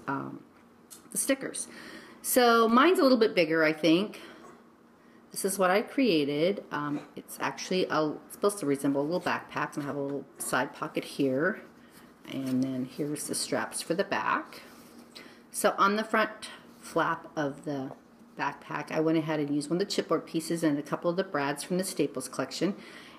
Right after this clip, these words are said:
And I went ahead and created this with, um, some of the design paper and used a decorative edge. I added one of the chipboard buttons here to the front. And the side I created a little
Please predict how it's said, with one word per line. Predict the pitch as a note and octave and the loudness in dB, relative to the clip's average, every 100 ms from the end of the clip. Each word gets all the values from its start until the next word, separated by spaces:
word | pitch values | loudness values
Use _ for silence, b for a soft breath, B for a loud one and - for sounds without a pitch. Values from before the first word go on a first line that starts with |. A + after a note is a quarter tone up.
| - | -8
And | D3+ C#3+ | -2 -2
I | C#3+ | 0
went | C#3 D3 | -2 -2
ahead | D3 D3 C#3+ | -4 -6 -6
and | D3+ C#3 C#3 | -8 -8 -10
created | - D3+ D3+ D#3 | -6 -4 -2 -2
this | D3+ D3 - - | -2 -2 -4 -6
with, | C3+ - - - | -6 -8 -16 -10
um, | C#3+ - | -8 -4
some | - D#3+ | 0 2
of | |
the | E3+ | 2
design | F3 D3 C#3 | 0 0 0
paper | E3 D#3+ F3 | -4 -2 0
and | D#3 | 0
used | D3 | -2
a | |
decorative | D3 C#3+ F#3 G3+ - | -4 -4 -2 -4 -4
edge. | C3+ D#3+ - - | -8 -6 -10 -6
I | C#3+ | -4
added | C#3+ | -2
one | D3+ | -2
of | D3 | -4
the | - | -2
chipboard | - - G#3 | 0 0 0
buttons | F#3+ E3 - | 0 -2 -2
here | D#3+ | 0
to | D#3 | 0
the | D3+ | -4
front. | - B2+ A#2 E3+ - - - - - - - - - - B B B - | -4 -2 -2 -4 -8 -12 -20 -20 -20 -20 -20 -20 -20 -18 B B B 0
And | F3 | 0
the | F3 | 2
side | F#3+ G3+ | 2 4
I | G#3 | 4
created | G#3 F#3 F3 D3+ | 4 2 4 2
a | |
little | D#3 D#3+ C#3+ | 4 4 2